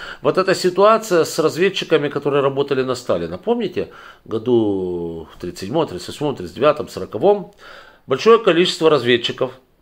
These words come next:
э, советских, э, которые работали в различных европейских странах на тот момент, они докладывали Сталину о том, что Германия неминуемо нападет на Советский Союз. Неминуемо. И, в принципе, они и дату докладывали, и все. Что он с ними сделал?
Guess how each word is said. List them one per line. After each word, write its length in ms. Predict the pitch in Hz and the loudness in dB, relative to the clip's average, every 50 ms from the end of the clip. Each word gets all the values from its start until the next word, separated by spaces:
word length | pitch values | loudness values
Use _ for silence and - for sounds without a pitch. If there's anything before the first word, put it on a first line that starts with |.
| _ - - _ _ - | _ -20 -20 _ _ -18
э, 180 | - - 113 107 | -12 -10 -10 -8
советских, 560 | - - 143 123 117 107 - - 135 120 - - _ _ _ _ _ _ _ | -6 -4 -2 0 0 -2 -2 -8 -12 -12 -12 -18 _ _ _ _ _ _ _
э, 320 | 104 104 101 98 98 95 92 | -12 -10 -10 -8 -10 -10 -10
которые 300 | - 123 127 147 139 127 | -12 -6 -4 -2 0 2
работали 420 | 120 120 120 127 127 123 120 110 107 | 2 0 0 0 -2 -2 -2 -4 -2
в 60 | 107 | -2
различных 440 | 113 110 120 131 117 - 107 - - | -4 -4 -4 -4 -4 -6 -8 -8 -8
европейских 520 | 113 101 107 104 - 113 104 - - - | -4 -4 -4 -4 -4 -6 -6 -8 -14 -14
странах 400 | - - 117 120 127 156 160 - - | -6 -2 -2 -2 -2 -4 -8 -10 -14
на 120 | - 127 | -14 -14
тот 180 | - - - _ | -14 -14 -14 _
момент, 340 | 165 160 175 190 196 190 - - - - - - - | -6 -4 -4 -4 -4 -6 -12 -20 -20 -20 -18 -20 -8
они 180 | - - 143 143 | -6 -4 -4 0
докладывали 500 | 135 147 - - 175 175 185 170 165 143 | -2 -2 2 4 2 4 4 4 4 2
Сталину 560 | 131 - - - 151 151 156 160 156 156 156 | 2 0 2 4 4 4 4 2 0 0 2
о 80 | 139 127 | 2 2
том, 220 | 123 160 160 156 | 2 0 -2 -2
что 280 | - - - - 139 135 | -2 -6 0 2 2 2
Германия 480 | 123 117 131 127 131 147 156 151 143 131 | 2 0 -2 0 2 2 2 2 0 -2
неминуемо 540 | 123 123 120 123 123 131 139 139 127 123 120 | -2 -2 -2 -2 -2 0 0 0 0 0 0
нападет 460 | 113 110 - 120 110 120 127 123 - | -2 0 -2 -2 -2 0 -2 -2 -4
на 60 | 101 | -10
Советский 340 | - - 104 101 98 - 101 | -8 -6 -6 -6 -6 -8 -14
Союз. 340 | 95 - 85 67 58 - - - _ | -12 -10 -10 -10 -10 -14 -18 -20 _
Неминуемо. 540 | - 101 117 120 117 104 85 73 69 62 - _ _ _ _ _ _ _ _ _ _ _ _ _ _ _ _ _ _ _ _ _ _ _ _ _ _ _ | -8 -6 -4 -2 -2 -4 -4 -8 -10 -14 -18 _ _ _ _ _ _ _ _ _ _ _ _ _ _ _ _ _ _ _ _ _ _ _ _ _ _ _
И, 100 | _ 147 | _ -8
в 60 | 143 143 | -6 -2
принципе, 340 | 185 196 180 185 - - | -2 -2 -2 -2 0 0
они 160 | 165 143 135 123 | 0 2 2 0
и 40 | |
дату 280 | 117 123 175 175 175 139 | 4 4 4 4 2 -2
докладывали, 480 | 120 113 - 117 107 95 95 95 92 95 | -4 -4 0 0 -2 0 -2 -4 -4 -4
и 40 | |
все. 260 | 95 - - 90 - - - - - - | -8 -6 -8 -8 -8 -8 -14 -20 -14 -12
Что 160 | - - 180 | 0 2 2
он 60 | 180 | 2
с 80 | 175 175 | 2 0
ними 140 | 165 151 | -2 -2
сделал? 340 | 143 127 110 101 87 80 - | -2 -2 0 -2 -2 -2 -4